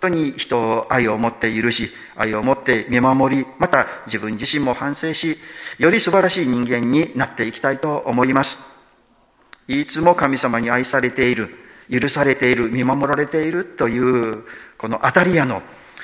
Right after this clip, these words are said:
えー、人生を歩んでまいります。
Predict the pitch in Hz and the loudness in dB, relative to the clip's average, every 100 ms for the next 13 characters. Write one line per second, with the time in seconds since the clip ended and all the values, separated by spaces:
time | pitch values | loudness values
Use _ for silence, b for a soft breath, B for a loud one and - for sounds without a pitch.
0 | B 107 98 95 90 87 92 95 98 98 | B -8 -6 -6 -8 -10 -10 -12 -12 -12
1 | 101 101 113 - 98 123 131 120 127 110 | -10 -6 -6 -4 0 0 2 0 0 0
2 | 117 139 160 - - - 117 139 143 147 | -2 0 0 -2 -14 -4 0 2 2 2
3 | - | 0